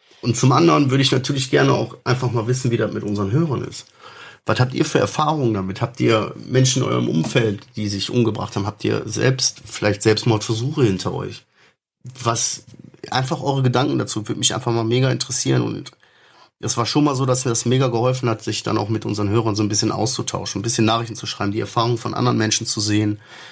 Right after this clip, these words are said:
von den anderen Menschen irgendwie auch was zu lernen, die Ähnliches durchhaben oder so ein Quatsch, weißt du?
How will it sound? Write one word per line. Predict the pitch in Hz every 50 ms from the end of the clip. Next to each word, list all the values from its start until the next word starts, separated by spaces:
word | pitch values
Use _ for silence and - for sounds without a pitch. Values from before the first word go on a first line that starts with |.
| - - _ _
von | - - - - - 135 139
den | 139 143
anderen | 151 160 160 143
Menschen | 143 147 139 - - -
irgendwie | 139 147 131 135
auch | 135 127
was | 127 127 127 -
zu | 139 127
lernen, | 127 147 147 135
die | 120 120 - -
Ähnliches | 135 139 131 127 - 113 - -
durchhaben | - 135 143 - - 104 95 95
oder | 95 92 85
so | 87
ein | 87 85
Quatsch, | - - - - - - -
weißt | 104 107 107 - 151
du? | 165